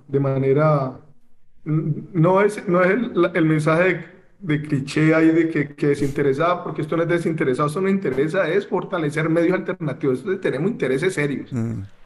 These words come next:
Speaker 1: Y efectivamente una ruta, digamos, democrática del país. Yo lo que digo es, has sido muy generoso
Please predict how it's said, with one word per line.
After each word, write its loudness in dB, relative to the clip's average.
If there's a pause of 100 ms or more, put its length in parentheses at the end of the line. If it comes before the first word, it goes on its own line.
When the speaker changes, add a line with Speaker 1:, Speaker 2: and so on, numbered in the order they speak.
(140)
Speaker 1:
Y 2
efectivamente 0
una 2
ruta, 0
digamos, -2
democrática -4
del -2
país. -4 (640)
Yo 0
lo 0
que 0
digo 2
es, 2
has 0
sido 2
muy -2
generoso -4